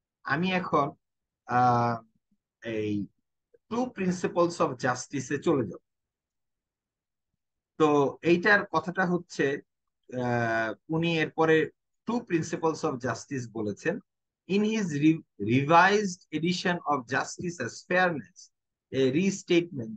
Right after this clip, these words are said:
John Rawls elaborated and updated his two principles of justice। He contended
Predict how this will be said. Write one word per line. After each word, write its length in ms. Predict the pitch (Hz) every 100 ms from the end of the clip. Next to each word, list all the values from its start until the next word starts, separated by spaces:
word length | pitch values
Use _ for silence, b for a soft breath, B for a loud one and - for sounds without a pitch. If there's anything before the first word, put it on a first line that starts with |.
| 139
John 220 | 160 202 175
Rawls 380 | 127 107 98 - - _ _ _ _ _ 147
elaborated 880 | 180 185 175 180 185 185 170 135 135 _ 139
and 100 | 143 139 151
updated 540 | 170 170 165 175 175 160 -
his 220 | 135 131 135 - _ _ _ _ -
two 160 | 240 240 -
principles 560 | 180 175 202 180 175 165
of 60 | 147 123
justice। 480 | 110 95 - _ - - _ _ _ _ _ _ -
He 80 | 156 151
contended 640 | 160 160 - 226 240 175